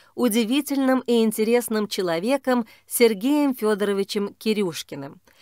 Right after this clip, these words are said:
который вскоре станет моим лучшим другом и очень круто, практически на всю жизнь, изменит мое тогда еще незрелое юношеское мировоззрение.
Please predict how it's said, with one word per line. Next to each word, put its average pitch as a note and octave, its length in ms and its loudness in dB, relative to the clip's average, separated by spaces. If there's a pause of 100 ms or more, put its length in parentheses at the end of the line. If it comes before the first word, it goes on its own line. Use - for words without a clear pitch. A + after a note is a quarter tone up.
(120)
который C4+ 380 4
вскоре D#4+ 340 0
станет C4+ 460 2
моим A3+ 320 2
лучшим G#3+ 520 -2
другом E3+ 480 -2 (240)
и B3+ 140 2
очень C#4+ 340 2
круто, D#4+ 380 0
практически C4 680 -2
на A#3 240 2
всю G#3+ 280 -4
жизнь, B3+ 520 -2 (180)
изменит D4 600 2
мое B3 280 4
тогда G#3+ 320 0
еще A3 320 2
незрелое A3 760 2
юношеское F3+ 800 -4
мировоззрение. E3+ 880 -4